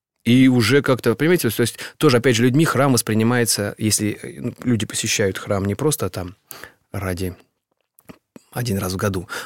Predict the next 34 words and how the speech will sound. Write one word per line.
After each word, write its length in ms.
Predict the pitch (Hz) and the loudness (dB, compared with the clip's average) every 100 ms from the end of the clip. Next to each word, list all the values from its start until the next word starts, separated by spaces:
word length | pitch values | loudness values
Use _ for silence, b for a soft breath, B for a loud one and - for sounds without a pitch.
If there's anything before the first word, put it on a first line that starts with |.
| B | B
Вот, 200 | 104 95 | -4 0
для 100 | 113 | 2
них 160 | 160 - | 2 2
тоже 200 | 135 117 | 0 2
храм 260 | 143 135 | 0 0
такой 320 | - 135 151 | -2 0 2
же, 260 | 127 127 127 - | 2 2 -2 0
э, 220 | 117 107 b b _ - B B B _ _ - - _ - _ | 0 0 b b _ -20 B B B _ _ -20 -20 _ -20 _
ну, 160 | - 220 | 2 2
цель 240 | - 220 233 | 4 4 6
жизни, 280 | 190 220 131 | 6 4 4
собственно 320 | 117 - 104 | 2 0 0
говоря. 340 | 107 101 98 | 0 0 0
И 300 | 104 - 143 135 | -2 -4 -2 0
там, 160 | 131 | 2
как 100 | 131 | 2
сказать, 260 | 123 127 - | 2 0 0
или 220 | - 135 | 2 2
это 240 | 127 120 117 | 2 0 0
вот 160 | 110 | 0
акцент 560 | 113 120 - 147 120 - | -2 0 4 4 4 -2
в 100 | 110 | -4
жизненном 680 | 110 120 107 107 107 107 101 | 0 2 2 2 2 2 2
пути, 440 | 123 120 - 123 | 0 0 0 2
да, 200 | 101 113 | 2 2
куда 240 | 110 107 101 | 0 -2 0
они 140 | 101 | -2
приходят, 360 | - - 123 - | -4 -2 -2 -2
слава 180 | 104 98 | -6 -6
тебе, 100 | 104 | -6
Господи, 220 | - 104 | -4 -6
воскресеньем. 560 | - 120 - 104 90 - B B B | -4 -2 0 -2 -2 -10 B B B
А 140 | 107 | -2
театр — 480 | 104 214 262 - - | 4 4 6 2 0